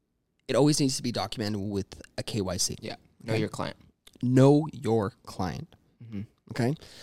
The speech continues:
Speaker 2: So that essentially means understanding their needs, their priorities, their constraints, their risk tolerance,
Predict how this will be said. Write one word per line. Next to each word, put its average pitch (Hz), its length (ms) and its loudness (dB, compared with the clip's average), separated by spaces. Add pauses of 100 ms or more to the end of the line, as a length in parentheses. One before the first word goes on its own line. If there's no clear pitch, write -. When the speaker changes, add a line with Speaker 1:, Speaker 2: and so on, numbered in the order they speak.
(320)
Speaker 2:
So 135 180 2
that 135 240 6
essentially 127 520 2
means 110 680 -2 (380)
understanding 117 840 2
their 110 140 0
needs, 120 520 0
their 107 140 -2
priorities, 113 840 -2
their 113 140 -6
constraints, - 1000 0
their 110 120 -4
risk 120 340 2
tolerance, 117 840 2